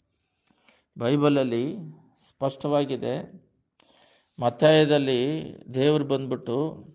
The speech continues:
ಈ ರೀತಿಯಾಗಿ ಮತ್ತಾಯ ನಾಲ್ಕು ಎಂಟರಲ್ಲಿ, ಬಳಿಕ ಸೈತಾನನು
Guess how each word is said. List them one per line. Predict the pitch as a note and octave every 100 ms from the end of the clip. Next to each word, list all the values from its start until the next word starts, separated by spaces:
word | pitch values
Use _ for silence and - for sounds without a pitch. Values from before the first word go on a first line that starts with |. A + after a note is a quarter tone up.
| _ _ _ _ - _ _ _ _ _ - _ _ _ _ _ _ _ -
ಈ | C3+
ರೀತಿಯಾಗಿ | D3+ D#3+ E3 D#3 D3+ F3 D#3+ D3+ E3+ E3+ -
ಮತ್ತಾಯ | B2 B2+ D#3+ D3+ C3+
ನಾಲ್ಕು | B2+ C#3 D#3 D#3 D3+ B2+ D3 - - _ C3
ಎಂಟರಲ್ಲಿ, | C#3 D3 D3+ B2+ A#2 F#3 G#3 - _ _ _ _ _ _ _ _ _
ಬಳಿಕ | C#3 D#3 D3+
ಸೈತಾನನು | D3 - D#3 F3 E3+ E3+ F3 F3 - _